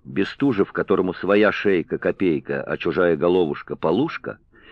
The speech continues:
и не думал, что грех этот вдруг выплывет на свет Божий из потаенных архивов Дрездена. И вот что обидно, денег-то от короля прусского он не брал, сие верно. Так вот теперь подцепил его Фридрих на другой крючок, поострее.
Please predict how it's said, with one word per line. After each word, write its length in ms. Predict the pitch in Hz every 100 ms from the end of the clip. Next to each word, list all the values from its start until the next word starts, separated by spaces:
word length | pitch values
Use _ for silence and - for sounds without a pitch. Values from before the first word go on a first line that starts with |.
| - -
и 140 | 120
не 120 | 165
думал, 400 | 156 143 170 123
что 300 | - - 104
грех 520 | 82 90 117 147 - -
этот 400 | 95 - 65 -
вдруг 460 | - 69 104 131 85
выплывет 560 | 85 127 101 104 98
на 120 | 98
свет 320 | 90 104 135 104
Божий 440 | 82 120 107 98 - -
из 140 | - -
потаенных 640 | 104 92 104 113 107 98
архивов 460 | - - 92 78
Дрездена. 540 | 76 85 76 - 57 50 _ _ _ _ _ -
И 60 |
вот 140 | 95 120
что 140 | -
обидно, 420 | 135 131 69 65 - - - - -
денег-то 540 | 67 104 127 131 123
от 80 | 113
короля 320 | - 101 107 117
прусского 540 | 107 131 - 113 104
он 140 | 117
не 100 | 101
брал, 360 | 78 95 131 113 -
сие 360 | - - 76 76
верно. 440 | 95 139 92 58 - _ _ _ _ _
Так 180 | - -
вот 180 | 85 -
теперь 280 | 85 101 85
подцепил 640 | 95 - - 95 104 123
его 240 | 120 107 98
Фридрих 480 | 87 110 104 101
на 120 | 95 92
другой 360 | 98 101 160
крючок, 480 | - 73 - 60 -
поострее. 680 | 69 64 - 101 139 117